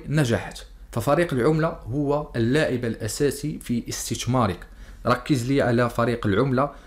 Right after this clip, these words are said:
ويجب أن يكون فريق العملة له رابط في هذا المجال. مثلا تجد أنهم مطورين مثلا في المركزية، طوروا تطبيقات وعملوا مثلا، كانوا يعملون في جوجل أو مايكروسوفت أو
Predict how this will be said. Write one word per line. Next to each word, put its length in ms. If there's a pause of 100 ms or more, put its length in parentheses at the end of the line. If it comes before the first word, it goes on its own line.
(220)
ويجب 720
أن 120
يكون 340
فريق 380
العملة 420 (380)
له 360
رابط 320 (580)
في 220
هذا 120
المجال. 560
مثلا 580
تجد 280
أنهم 640
مطورين 600
مثلا 320
في 100
المركزية، 680 (420)
طوروا 400
تطبيقات 880
وعملوا 880
مثلا، 320
كانوا 220
يعملون 320
في 120
جوجل 320
أو 180
مايكروسوفت 920
أو 320